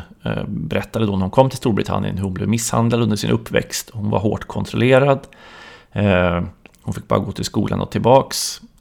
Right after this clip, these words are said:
Annars så kunde hon förvänta sig stryk. Och hon kritiserar ju det här förmyndarskapet som gör att hon måste ha liksom intyg från sin pappa för att kunna göra olika saker. Hon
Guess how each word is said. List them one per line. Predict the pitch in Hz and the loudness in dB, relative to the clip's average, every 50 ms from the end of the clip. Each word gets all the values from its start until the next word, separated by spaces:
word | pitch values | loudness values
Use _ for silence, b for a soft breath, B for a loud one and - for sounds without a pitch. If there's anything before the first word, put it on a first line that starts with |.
| - - | -20 -10
Annars | - - 92 98 101 - | -6 -4 -4 -4 -4 -6
så | - | -8
kunde | - - 104 101 107 | -8 -8 -4 -4 -4
hon | 104 | -4
förvänta | - - - 92 95 - - | -4 -4 -4 -4 -4 -4 -6
sig | - - - | -8 -6 -6
stryk. | - - - 113 117 127 127 - 117 - - - - - - - _ | -8 -4 -2 0 0 2 0 0 -4 -6 -10 -10 -10 -10 -10 -14 _
Och | - 117 110 - - - | -8 -8 -8 -8 -12 -12
hon | - - 101 | -10 -8 -8
kritiserar | - - 117 - 117 117 - - 113 113 110 110 - | -8 -8 -8 -6 -4 -4 -2 0 0 2 2 2 0
ju | - | 0
det | - - | -2 -2
här | - - - - B B B B B B B B B B B B B | -4 -4 -4 -6 B B B B B B B B B B B B B
förmyndarskapet | - - - 104 104 107 104 98 92 98 92 - - - 113 120 120 120 120 - - - - - - - - - | -4 0 2 4 6 6 6 4 4 2 0 -2 0 4 6 6 6 6 2 -4 -8 -8 -10 -14 -18 -18 -18 -18
som | - - - - - | -14 -10 -8 -6 -2
gör | - 50 50 50 | -2 0 0 0
att | - - - | -2 -4 -8
hon | - - 101 | -8 -6 -4
måste | 104 101 104 - - - | -4 -4 -6 -8 -8 -6
ha | 92 101 98 | -4 -4 -4
liksom | 95 - - - | -6 -6 -4 -2
intyg | 107 101 98 - - - 110 | -2 -2 -2 -2 -6 -8 -8
från | - 98 98 | -6 -6 -6
sin | - 92 98 | -6 -6 -6
pappa | - - - - - - 110 | -6 -6 -6 -6 -10 -10 -10
för | - - | -10 -10
att | - - - | -12 -12 -10
kunna | - - - - - 107 107 - _ _ _ - - | -10 -10 -8 -8 -8 -10 -12 -16 _ _ _ -18 -8
göra | - 110 113 123 117 104 | -2 2 4 6 6 6
olika | 104 104 101 - - | 4 0 -2 -4 -4
saker. | - 120 117 - - - 117 - - - | -4 -4 -4 -4 -10 -14 -14 -16 -18 -18
Hon | - - - - - | -12 -10 -10 -10 -10